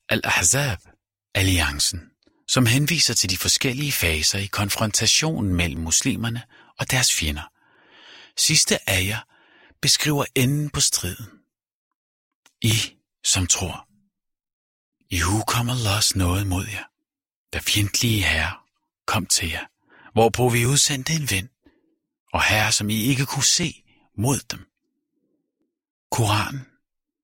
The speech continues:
Surah treogtredive, ayah ni. Profeten, Guds velsignelse og fred være med ham, skuede over den plads, hvor fjendens lejr havde ligget.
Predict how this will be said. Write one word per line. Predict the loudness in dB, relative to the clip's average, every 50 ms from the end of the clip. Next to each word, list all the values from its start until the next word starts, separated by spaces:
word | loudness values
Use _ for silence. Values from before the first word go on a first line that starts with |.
| _ _ _ _ _ _ _ _ -2
Surah | 0 0 2 2 0 0 -2 -4 -8 _ _ _ _ _ _ _ 0
treogtredive, | 0 2 2 0 0 0 0 2 2 2 0 0 -2 -4 -8 -12 -20 _ _ _ _ _ _ _ _ _ _ _ _ _ -4
ayah | -2 0 0 -2 -4 -6 -10 -14 -20 _ _ _ _ _ _ _ _ _ _ _ _ _ _ _ _ _ _ -2
ni. | 0 0 0 -2 -6 _ _ _ _ _ _ _ _ _ _ _ _ _ _ _ _ _ _ _ _ _ _ _ _ _ _ _ _ _ _ _ _ _ _ _ _ _ _ _ _ _ -8
Profeten, | -4 -2 0 0 2 0 0 0 -2 -4 -6 -4
Guds | -2 0 0 2 2 2
velsignelse | 0 2 2 0 0 -2 -2 -2 0 0 0 0
og | -2
fred | -2 -2 -2 -2 0 0
være | 0 0 0
med | 0 0 0
ham, | -2 -2 -4 -6 -10 _ _ _ _ _ _ _ _
skuede | -2 0 2 2 2 4 4 4 2 2 2
over | 0 0 -2 -2 -4 -4
den | -2 -2 -2 -2 -2
plads, | -4 -4 -2 0 0 0 0 0 -2 0
hvor | 0 0 0
fjendens | 0 0 0 0 0 0 0 0 0 2 2
lejr | 0 -2 -2 -4 -4
havde | -4 -4 -4
ligget. | -4 -2 -4 -4 -4 -6 -10 -16